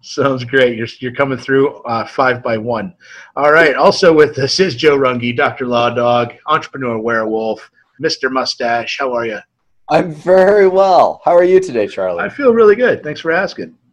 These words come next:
Speaker 2: I think this is a lot of energy. I'm liking this. You know, maybe we should always do it this way. We should always put Tyler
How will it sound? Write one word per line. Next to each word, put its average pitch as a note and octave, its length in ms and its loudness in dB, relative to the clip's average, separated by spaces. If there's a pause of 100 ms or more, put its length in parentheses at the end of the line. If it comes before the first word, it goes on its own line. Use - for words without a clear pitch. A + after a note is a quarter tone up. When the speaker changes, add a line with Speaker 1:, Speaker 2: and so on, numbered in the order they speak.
Speaker 2:
I - 40 -12
think F3+ 140 -2
this A3+ 140 -4
is A3 120 -6
a - 20 2
lot E3+ 220 4
of E3+ 60 6
energy. C3 520 -2
I'm F#2 100 -10
liking A2+ 380 -8
this. E2 420 -16
You G2 100 -8
know, G#2 180 -2
maybe A#2+ 80 -12
we C3 180 -10
should - 140 -6
always D3+ 380 4
do F#2 180 -8
it F#2 140 -10
this F#2 200 -14
way. F#2 100 -8
We F#2+ 120 -10
should - 140 -10
always A#2+ 200 -2
put B2 240 -6
Tyler B2 600 2